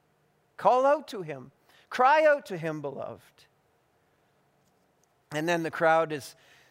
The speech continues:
still mocking him, saying, "Let's see if Elijah will come." He's calling out.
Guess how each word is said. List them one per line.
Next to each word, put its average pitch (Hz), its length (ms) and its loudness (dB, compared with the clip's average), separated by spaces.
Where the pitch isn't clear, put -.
still 202 420 0
mocking 180 480 0
him, 175 140 -2
saying, 170 340 -4
"Let's 185 240 0
see 190 480 -6
if 156 220 -6
Elijah 156 580 0
will 151 100 -6
come." 175 280 -2
He's 151 100 -8
calling 180 320 0
out. 175 160 0